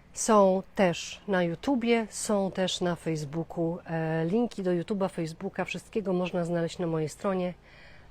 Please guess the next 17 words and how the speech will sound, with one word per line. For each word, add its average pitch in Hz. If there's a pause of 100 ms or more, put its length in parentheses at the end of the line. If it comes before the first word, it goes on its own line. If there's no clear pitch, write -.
agacieślak 170
kropka 156 (100)
p 180
l. 165 (1300)
No 285
i 269
przy -
okazji, 214
jak 180
już 180
jestem, 180
zapraszam 180
was 165
serdecznie 175 (1300)
za 151
dziesięć 185
dni. 349